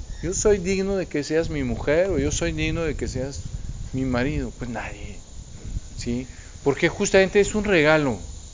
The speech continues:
Pero cuando más, ¿ven? Cuando es Dios que viene,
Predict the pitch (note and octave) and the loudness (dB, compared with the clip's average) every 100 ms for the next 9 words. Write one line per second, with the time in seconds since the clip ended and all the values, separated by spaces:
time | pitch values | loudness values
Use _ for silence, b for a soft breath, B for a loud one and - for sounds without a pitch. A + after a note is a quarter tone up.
0 | - - B B B B - D#3+ - F#3+ | -14 -14 B B B B 4 4 8 8
1 | G3 G3 G3 F#3+ G3 G3+ F#3+ F#3+ - - | 8 8 4 6 6 8 6 4 -2 -6
2 | - - - - - - - - - - | -8 -12 -16 -18 -18 -18 -14 -12 -12 -10
3 | - - - - - A#2+ B2 C3+ C3+ C#3+ | -10 -10 -14 -14 -10 -8 -4 -2 -2 0
4 | C#3+ C3 C3 D3 F#3 D#3 A#2 - A2+ A2 | 0 0 -2 -2 0 -2 -4 -4 -4 -2
5 | A2 G#2+ A#2 | -4 -6 -8